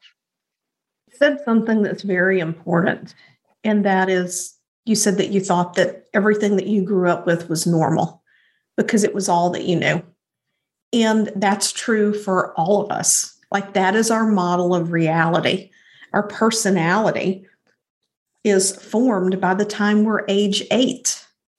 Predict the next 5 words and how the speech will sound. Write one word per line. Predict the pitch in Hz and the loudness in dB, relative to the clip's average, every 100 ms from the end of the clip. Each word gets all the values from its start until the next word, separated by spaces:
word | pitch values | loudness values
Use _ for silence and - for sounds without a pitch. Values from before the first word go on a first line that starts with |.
| _ _ - | _ _ -8
So | - 226 | 2 2
it's | - | 2
based | 202 202 214 - | 0 0 2 0
on | 208 202 190 - | 0 2 0 -2
everything | 196 214 226 208 180 - 143 117 185 208 | -2 0 0 0 0 0 -2 0 0 -2